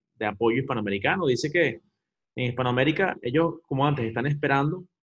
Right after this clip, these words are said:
al apoyo inglés, ¿no? Es la misma, la, el mismo discurso.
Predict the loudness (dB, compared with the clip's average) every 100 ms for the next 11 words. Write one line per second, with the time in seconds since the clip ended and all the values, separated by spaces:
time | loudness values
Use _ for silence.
0 | -6 -4 0 0 0 0 0 0 -2 -2
1 | 0 2 2 2 2 0 -2 -2 0 0
2 | 0 0 0 0